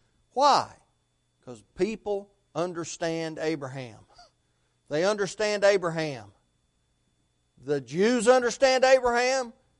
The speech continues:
Christians understand Abraham. Muslims believe they understand Abraham.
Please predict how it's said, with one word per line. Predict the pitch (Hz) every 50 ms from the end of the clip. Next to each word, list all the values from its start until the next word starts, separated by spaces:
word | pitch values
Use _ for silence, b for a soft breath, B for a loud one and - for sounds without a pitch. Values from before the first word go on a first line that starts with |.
| _ _ _
Christians | - - 190 233 254 240 - - 254 247 226 202
understand | 247 247 240 226 208 - - 254 247 247 226
Abraham. | 240 247 247 233 233 220 202 233 240 240 247 247 247 233 214 _ _ _ _ _ _ _ _ _ _ _ _ _ _ _ _ _
Muslims | _ 165 170 185 214 220 220 214 196 143 147 156 151 139 131 123 - -
believe | _ - 139 143 160 160 165 165 156 147 131
they | 147 143 143 139
understand | 139 135 127 127 - - - 139 131 127 123 127
Abraham. | 131 127 120 113 113 110 123 120 110 101 - - -